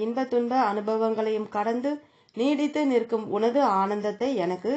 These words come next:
தந்தருள்வாய்." உங்களுடைய உண்மையான இயல்பை ஒருபோதும் மறக்காதீர்கள்.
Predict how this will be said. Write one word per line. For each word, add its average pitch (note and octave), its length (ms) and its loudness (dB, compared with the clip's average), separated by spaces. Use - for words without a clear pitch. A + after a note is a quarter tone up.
தந்தருள்வாய்." F#3 840 0
உங்களுடைய A#3+ 580 4
உண்மையான G3+ 520 0
இயல்பை G3 500 0
ஒருபோதும் F#3+ 600 -2
மறக்காதீர்கள். F#3 840 0